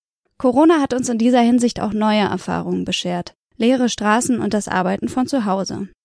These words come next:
Aber die Pandemie hat uns auch misstrauisch gemacht, denn in Bussen und Bahnen kann es schon mal eng werden. In der heutigen Folge Mobil aber wie, die Zukunft des Verkehrs, geht es darum, welche Chancen und Potenziale es für eine neue Mobilität gibt.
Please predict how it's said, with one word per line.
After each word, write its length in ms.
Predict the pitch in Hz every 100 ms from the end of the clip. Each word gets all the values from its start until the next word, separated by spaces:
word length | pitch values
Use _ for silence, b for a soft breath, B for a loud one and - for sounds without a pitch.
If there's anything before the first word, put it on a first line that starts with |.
| _
Aber 540 | 185 220 277 208 - 214
die 60 | 208
Pandemie 520 | 220 220 226 220 214
hat 160 | 220
uns 180 | 247 247
auch 100 | 254
misstrauisch 540 | 269 285 - - - -
gemacht, 420 | - - - - -
denn 160 | 214
in 160 | 214 208
Bussen 320 | 247 - 277
und 180 | 220 185
Bahnen 380 | 175 98 233 254
kann 240 | - 208
es 160 | 240 -
schon 180 | 202
mal 140 | 214 233
eng 240 | - 180 170
werden. 400 | - - - 196 _ _ _ _ _ _ -
In 100 | 240
der 100 | 233
heutigen 300 | 302 339 277
Folge 340 | - 226 247
Mobil 400 | 240 214 240 330
aber 300 | 302 208 196
wie, 240 | 208 285 311
die 160 | 208
Zukunft 440 | 202 269 262 233 -
des 140 | 185
Verkehrs, 580 | - - 202 196 262 -
geht 200 | 220 220
es 100 | 214
darum, 340 | 214 220 220
welche 200 | 220 220
Chancen 480 | 220 - 254 320 -
und 100 | 214
Potenziale 640 | 220 214 208 - 202 202
es 120 | 190 -
für 100 | -
eine 200 | 202 196
neue 320 | 190 190 196
Mobilität 800 | 190 196 196 185 - 202 - -
gibt. 300 | - -